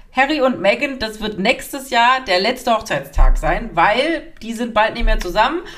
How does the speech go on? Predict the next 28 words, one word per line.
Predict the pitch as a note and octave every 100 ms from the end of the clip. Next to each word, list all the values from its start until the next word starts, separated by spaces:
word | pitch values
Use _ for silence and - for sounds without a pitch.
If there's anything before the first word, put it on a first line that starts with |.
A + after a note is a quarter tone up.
| -
weil | G#3+ A3+
die | G#3+
Meghan | G#3 A#3+ C4 A#3+
nur | A#3 B3
den | G#3+ G3+
Ruhm | F#3+ B3 D4+ C4+
und | G#3
Fame | - G#3 A3+ C4 B3+
und | G#3 G#3
Berühmtheit | G3+ F#3+ B3+ C4 A3+ G3
wollte | A3 A3 A3 G#3+
und | - F#3+ F#3 - - G3
hat | F#3+
den | F#3
armen, | F3 E3+ F#3 F#3+ F#3
äh, | F#3 E3 E3+ E3+ E3 E3 E3
Harry | F#3 A3+ -
total | G3 G3 F#3+ F#3+
verarscht | - - D3+ F3+ - -
und, | F3 F3 D#3+ -
äh, | E3 D#3
man | D#3 E3
sieht's | F#3 G#3
ja | G3+ D#3
auch | D#3+ E3+
bei | D#3+ D#3
Katy | F#3+ F3
Perry, | E3+ F3 F3+ F3+